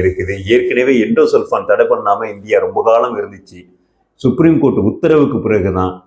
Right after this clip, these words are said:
அது தடை செய்யப்படுது. அது ரெண்டாயிரத்தி பதினொன்னுலயே பன்னெண்டுலயே தடைக்கு வ-, தடை செய்யப்படுது. அது வரைக்குமே அது பயன்பாட்டுல இருந்துச்சு. அதுக்கு முன்னாடியே பல நாடுகள்ல அது தடை செய்யப்பட்டுருச்சு. இந்த குளோரோபைரிபாஸுக்கும் இப்படியான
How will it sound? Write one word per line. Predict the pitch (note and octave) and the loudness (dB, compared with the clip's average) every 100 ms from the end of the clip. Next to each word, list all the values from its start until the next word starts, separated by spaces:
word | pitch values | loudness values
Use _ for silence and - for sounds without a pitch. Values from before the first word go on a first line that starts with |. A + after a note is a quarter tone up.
| _ _ - | _ _ -6
அது | F#2 F#2 | -4 -2
தடை | F#2 G#2+ A#2+ | 0 0 2
செய்யப்படுது. | B2+ G2+ G2+ F#2 F#2 F#2 | 2 2 2 2 2 2
அது | F#2+ F#2+ | 2 2
ரெண்டாயிரத்தி | G2+ G#2+ A2 - F2 | 2 2 0 0 0
பதினொன்னுலயே | G#2 A2 G2+ A2+ G#2+ | 2 2 2 0 0
பன்னெண்டுலயே | G2+ F#2+ G2+ G2 | 0 -2 -2 -2
தடைக்கு | G2 F2+ F#2+ | -2 -2 0
வ-, | F2+ | 0
தடை | G2+ G2 G2 | 0 -4 -6
செய்யப்படுது. | G2+ - F2+ F2 F#2 - _ _ _ _ _ _ - - - | -8 -8 -10 -10 -12 -14 _ _ _ _ _ _ -20 -10 -2
அது | A#2+ D3 | 2 4
வரைக்குமே | D3 D3 D3+ | 2 2 0
அது | B2 | 2
பயன்பாட்டுல | A#2 A#2 A2+ G#2 G2 | 2 2 0 0 -2
இருந்துச்சு. | F#2 F#2 G2 | -2 -4 -4
அதுக்கு | G2 A#2+ C3 | -4 -4 -2
முன்னாடியே | B2+ B2 C#3+ A#2+ | 0 2 0 2
பல | A2+ B2 | 0 2
நாடுகள்ல | A#2+ A2 G2+ F#2+ C3+ - | 2 2 -2 -2 -2 -2
அது | F#2+ F#2 | -4 -6
தடை | G2 A#2 A2 | -6 -6 -10
செய்யப்பட்டுருச்சு. | F#2+ F#2 - F2+ - F2+ - _ - | -14 -16 -18 -20 -18 -20 -20 _ -2
இந்த | G2 G2 | 0 2
குளோரோபைரிபாஸுக்கும் | A#2+ D#3 C3 D3 C#3 C#3 A#2+ B2+ C#3+ D3 | 2 2 2 0 2 0 0 -2 -2 -2
இப்படியான | G2+ - B2 A2 G2+ G2 | -2 -2 0 0 -2 -2